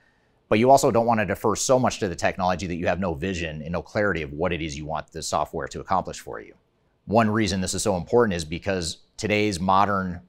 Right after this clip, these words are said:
enterprise technology is so flexible when you compare it to ten or twenty years ago that you have a multitude of different options and decisions that need to be made just to deploy the technology the way it was built. So if you don't have a clear vision of what it is you want to get out of the technology,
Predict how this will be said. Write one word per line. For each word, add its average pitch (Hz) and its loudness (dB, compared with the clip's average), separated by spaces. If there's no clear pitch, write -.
enterprise 101 0
technology 87 -2
is 82 -4
so 110 0
flexible 78 -2
when 76 -8
you 78 -12
compare 90 -4
it - -6
to 78 -12
ten 90 -8
or 76 -8
twenty 85 -8
years 120 -4
ago 78 -4
that 113 -2
you 117 2
have 107 2
a 98 0
multitude 113 -2
of 85 -4
different 95 -4
options 104 0
and 73 -10
decisions 98 -4
that 82 -6
need 98 -2
to 87 -8
be 78 -8
made 95 -2
just 123 0
to 120 0
deploy 101 0
the 82 -4
technology 92 -2
the 76 -6
way 78 -4
it 65 -8
was 60 -14
built. - -8
So 113 -2
if 98 -2
you 120 0
don't 135 2
have 123 2
a 101 0
clear 127 2
vision 95 0
of 87 -8
what 98 -2
it 98 -4
is 95 -2
you 92 -6
want 90 -4
to 76 -8
get 107 -2
out 85 0
of 76 -6
the 78 -10
technology, 71 -8